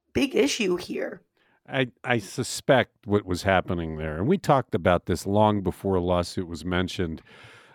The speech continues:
Speaker 2: Budish and company seemed intent on getting this site chosen with literally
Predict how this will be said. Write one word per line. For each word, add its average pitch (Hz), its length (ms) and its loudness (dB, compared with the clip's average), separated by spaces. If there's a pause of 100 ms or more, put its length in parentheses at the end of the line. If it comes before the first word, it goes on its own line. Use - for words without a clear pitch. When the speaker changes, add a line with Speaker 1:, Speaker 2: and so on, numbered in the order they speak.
Speaker 2:
Budish 160 760 4 (400)
and 123 300 2
company 110 560 2
seemed 110 540 2
intent 107 720 0
on 98 180 -2
getting 104 340 0
this 98 140 -2
site 101 320 0
chosen 90 800 0 (420)
with 113 500 2
literally 104 800 4